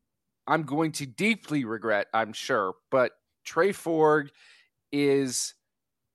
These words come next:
much better at protecting the football than Dustin Crum has shown, and he's been much better at not taking stupid sacks. Let's put it that way.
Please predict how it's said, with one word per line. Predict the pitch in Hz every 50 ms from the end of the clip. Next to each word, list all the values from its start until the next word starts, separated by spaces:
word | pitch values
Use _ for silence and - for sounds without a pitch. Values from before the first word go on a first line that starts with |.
| _ _ _ _ -
much | 127 143 170 196 - - 131
better | 156 151 147 143 139
at | 127 - -
protecting | - - - - - 147 131 127 - - 120 120 107
the | 113 107
football | - - 117 110 - 120 113 110 113
than | - - 104 95 -
Dustin | - 117 113 110 - - - 101 104
Crum | - - 117 107 104 107 104
has | - 107 101 95
shown, | - - - - 123 117 117 117 120 110 - - - - - _
and | 127 131
he's | 143 139 131
been | - 143 123 123 120
much | 120 123 135 151 165 160 - 127
better | 113 139 139 135 131 131 131 123 120 - _ _ _ _ _ -
at | 117 127 127 113
not | 117 123 127 131 135 131 - _ -
taking | - - 143 135 123 - - 127 120 117 113 113 110 110 - _ _ _ _ _ _ _ _ _ _ _ _ _ _ _ _ _ _
stupid | - - - - - 165 170 151 - 143 135 110 104
sacks. | - - - 113 85 82 80 - - - - - - - _ _ -
Let's | 123 123 -
put | - _ 139 123 117
it | 101 -
that | - 104 98 - -
way. | - 90 85 -